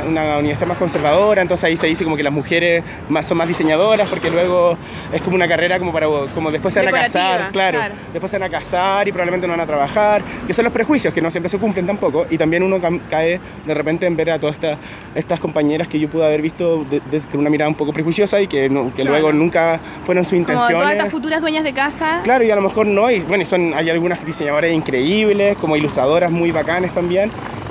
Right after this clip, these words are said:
Speaker 1: como, pero me gustaría que fuera más pluralista <laughs>
Speaker 2: Claro.
Speaker 1: como institución la Católica. Creo que yo soy muy mal
Speaker 2: Pero pasaste por
Speaker 1: difusor.
Speaker 2: ahí.
Speaker 1: Y
Speaker 2: No, está bien, pues, weón, si cada weón habla de su experiencia, está bien.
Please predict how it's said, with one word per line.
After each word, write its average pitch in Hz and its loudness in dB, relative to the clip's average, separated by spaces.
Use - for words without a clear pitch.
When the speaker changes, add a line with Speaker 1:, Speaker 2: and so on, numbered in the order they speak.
Speaker 1:
como, 175 2
pero 214 4
me 208 4
gustaría 220 4
que 240 -2
fuera 233 2
más 226 0
pluralista 202 0
<laughs> - -12
Speaker 2:
Claro. 226 0
Speaker 1:
como 185 2
institución 185 0
la 175 0
Católica. 147 -4
Creo 175 0
que 175 4
yo 180 4
soy 160 0
muy 170 2
mal 190 4
Speaker 2:
Pero 302 2
pasaste 320 -2
por 339 0
Speaker 1:
difusor. 277 2
Speaker 2:
ahí. 381 0
Speaker 1:
Y 175 4
Speaker 2:
No, 381 4
está - -2
bien, 392 2
pues, 415 0
weón, 311 2
si 311 -6
cada 320 0
weón 320 -2
habla 330 -2
de 311 0
su - -6
experiencia, 294 -4
está 311 -6
bien. 294 -6